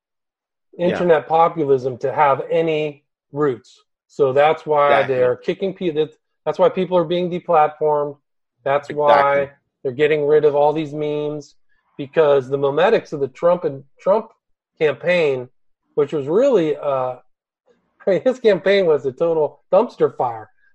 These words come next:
Speaker 2: but that didn't matter. What mattered is that people were fed up with the nonsense, and they don't want a
Speaker 1: Yeah.
Speaker 2: lifelong,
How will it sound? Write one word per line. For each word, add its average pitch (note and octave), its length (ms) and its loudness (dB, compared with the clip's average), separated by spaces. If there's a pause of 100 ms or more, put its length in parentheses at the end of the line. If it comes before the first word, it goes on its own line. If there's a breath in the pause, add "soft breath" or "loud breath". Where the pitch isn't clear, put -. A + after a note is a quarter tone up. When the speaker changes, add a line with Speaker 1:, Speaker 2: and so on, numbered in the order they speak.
Speaker 2:
but E3 160 2
that G3+ 220 4
didn't G3 220 2
matter. F#3 520 2
What F3 160 2
mattered G3 420 2
is D#3 140 -2
that C#3+ 220 -2
people G#3 500 -4
were C#3 360 0 (440)
fed G3 260 6
up F#3 300 4
with C#3 160 -4
the A#2+ 160 -10 (720)
nonsense, E3+ 640 0
and C3+ 100 -4
they C#3+ 80 0
don't F#3 220 0
want E3 360 0 (460)
a C3+ 60 -6
Speaker 1:
Yeah. - 20 -2
Speaker 2:
lifelong, D3+ 1000 2